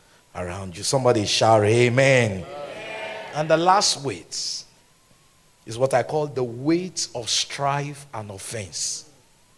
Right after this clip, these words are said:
Speaker 1: The weight of what? Strife and offense. How many times have we seen people that destroyed a divine relationship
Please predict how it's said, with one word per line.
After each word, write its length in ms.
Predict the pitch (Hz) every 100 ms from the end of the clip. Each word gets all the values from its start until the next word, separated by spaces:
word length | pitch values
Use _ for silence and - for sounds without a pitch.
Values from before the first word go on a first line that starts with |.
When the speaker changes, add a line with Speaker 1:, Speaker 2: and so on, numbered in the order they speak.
| _ _ _ _ _ _ _ 1047 1047 _ _ _ _ _ _ _ 104
Speaker 1:
The 80 |
weight 340 | 120 123 160 170
of 140 | 151
what? 340 | 139 165 165 - - _ _
Strife 680 | - - - 165 151 113 127
and 500 | 151 165 165 170 160 - - _ -
offense. 1120 | 127 - 170 156 123 95 101 - - - - _ _ - _ _ _ _ _ _ _
How 120 | 190
many 240 | 208 202 202
times 460 | 175 196 190 165
have 160 | 147 147
we 100 | 170
seen 240 | - 175
people 420 | - 180 165 147 135
that 280 | 139 135 110
destroyed 720 | 139 - - - 170 170 123 -
a 120 | 135 120
divine 560 | 107 127 104 143 151 143
relationship 800 | 123 123 131 131 117 - 113